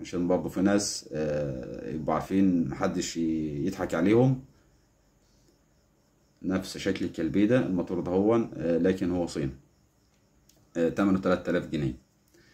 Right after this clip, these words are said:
آه، طبعًا اللواقير دي، آه، جميله، في منها اللي انا بركبها على طول اللي هي الصاموله النحاس، اللاكور النحاس،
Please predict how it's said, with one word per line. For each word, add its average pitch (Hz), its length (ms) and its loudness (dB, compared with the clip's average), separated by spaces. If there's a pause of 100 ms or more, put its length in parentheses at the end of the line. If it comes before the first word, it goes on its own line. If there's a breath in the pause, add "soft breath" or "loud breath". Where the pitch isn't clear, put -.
(420 soft breath)
آه، 90 720 4
طبعًا 110 540 4
اللواقير 92 480 2
دي، 123 400 4 (120)
آه، 87 400 2
جميله، 98 480 6
في 110 480 4
منها 92 400 4
اللي 90 180 2
انا 101 80 6
بركبها 95 360 2
على 85 120 2
طول 101 180 0
اللي 90 160 4
هي 95 60 6
الصاموله 95 400 6
النحاس، 101 680 2
اللاكور - 320 -2
النحاس، 92 640 0